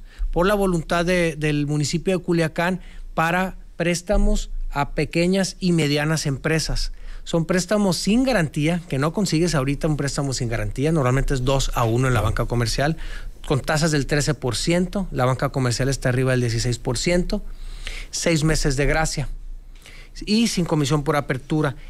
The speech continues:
¿Qué pasa? Es inyección de dinero a las pequeñas y medianas empresas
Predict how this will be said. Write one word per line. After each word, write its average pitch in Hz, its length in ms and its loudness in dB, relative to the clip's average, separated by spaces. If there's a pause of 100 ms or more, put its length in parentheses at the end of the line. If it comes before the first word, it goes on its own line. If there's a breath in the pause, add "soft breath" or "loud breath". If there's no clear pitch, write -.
(140 loud breath)
¿Qué 180 140 2
pasa? 175 520 0
Es 196 320 -2
inyección 180 600 0
de 190 80 2
dinero 196 540 2
a 175 60 -4
las 160 180 -2
pequeñas 196 600 0
y 170 60 2
medianas 160 400 0
empresas 214 600 0